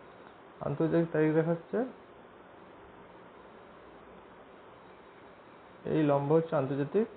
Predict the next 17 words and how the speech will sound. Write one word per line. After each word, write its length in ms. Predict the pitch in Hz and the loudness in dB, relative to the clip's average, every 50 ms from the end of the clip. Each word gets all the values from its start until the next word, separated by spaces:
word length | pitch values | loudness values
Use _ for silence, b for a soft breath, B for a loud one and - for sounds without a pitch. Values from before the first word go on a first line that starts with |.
| - - - - - | -16 -20 -20 -14 -4
তারিখ 200 | - - 117 117 | 0 0 0 0
রেখা। 280 | - - - - - - - - - - - - - - - - - | -2 -6 -12 -16 -18 -18 -18 -18 -20 -20 -20 -20 -20 -20 -20 -6 0
এই 140 | 156 156 160 | 4 4 6
আন্তর্জাতিক 440 | 147 147 143 151 156 170 175 170 - | 6 4 2 0 0 -2 -2 0 -2
তারিখ 220 | - 139 147 147 | 0 2 2 4
রেখা 220 | 160 160 160 170 170 | 4 2 2 2 2
যে 100 | 170 170 | 4 4
লম্বা, 640 | 147 131 127 135 151 160 170 156 123 127 147 190 - - - - - - - - - | 6 6 6 6 6 8 8 8 8 8 6 2 -2 -10 -16 -20 -20 -20 -20 -6 0
এইটা 260 | 147 147 147 - 175 | 0 2 4 4 2
হচ্ছে 200 | 170 180 180 - - - | 2 2 -2 -6 -10 -4
কি, 160 | - 185 156 127 | 0 0 2 2
এই 160 | - - 135 | 2 4 4
লম্বা 280 | 131 135 139 147 156 | 6 6 6 6 6
রেখাটাকে 380 | 156 160 165 170 165 165 - 165 | 6 4 4 2 -2 0 -2 -2
আমরা 140 | 165 160 165 | 0 0 0
কি 240 | 160 - - 190 185 | 0 -2 -4 -2 2
বলি? 260 | 160 120 104 95 | 4 2 2 2